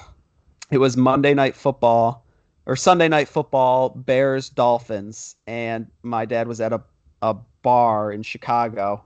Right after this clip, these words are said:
Uh, it was a home game for the Bears, and, uh, I guess he just wanted to be a jackass, kinda like myself, and he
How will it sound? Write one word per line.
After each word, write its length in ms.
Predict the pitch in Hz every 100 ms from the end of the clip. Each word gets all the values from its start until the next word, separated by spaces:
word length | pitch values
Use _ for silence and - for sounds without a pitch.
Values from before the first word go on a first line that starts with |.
| -
Uh, 220 | 113 107 101
it 40 |
was 120 | 101
a 60 | 104
home 300 | 113 110 110
game 280 | 110 107 110
for 140 | 110
the 80 | 101
Bears, 540 | 98 107 104 104 - _ _ _ _ _ -
and, 420 | 101 107 104 104
uh, 380 | 107 98 101 104 -
I 100 | 117
guess 240 | 110 120 -
he 80 | 117
just 220 | 117 123
wanted 180 | 113 113
to 40 |
be 120 | 107
a 60 | 101
jackass, 640 | - 104 101 107 95 107
kinda 240 | - 117 110
like 200 | 104 -
myself, 520 | 104 - 104 101 - 107
and 180 | 104
he 140 | 107